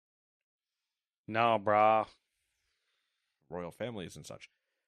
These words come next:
Speaker 2: Anyway, let's talk about number six. Insider Gaming is reporting that there's a new PlayStation handheld in development, codenamed the Q Lite. The next PlayStation handheld is the next piece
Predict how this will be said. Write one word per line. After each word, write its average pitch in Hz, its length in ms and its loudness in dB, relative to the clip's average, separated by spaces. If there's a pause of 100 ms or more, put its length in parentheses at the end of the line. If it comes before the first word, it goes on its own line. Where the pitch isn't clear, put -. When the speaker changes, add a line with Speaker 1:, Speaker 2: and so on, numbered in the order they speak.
(120)
Speaker 2:
Anyway, 185 220 2
let's 131 140 -2
talk 175 120 0
about 160 120 0
number 156 140 -4
six. 165 300 -6 (760)
Insider 175 480 0
Gaming 165 400 -6
is 143 140 -6
reporting 131 300 -2
that 123 100 -6
there's 127 180 -4
a 123 80 -4
new 131 180 -4
PlayStation 120 560 -6
handheld 113 420 -4
in 120 220 -8
development, 120 440 -6 (520)
codenamed 147 880 -6
the 113 120 -6
Q 143 680 -10
Lite. 104 600 -10 (1400)
The 117 100 -10
next 120 220 -6
PlayStation 110 400 -6
handheld 113 380 -6 (440)
is 143 460 -6
the 117 180 -10
next 110 480 -12 (100)
piece 90 380 -12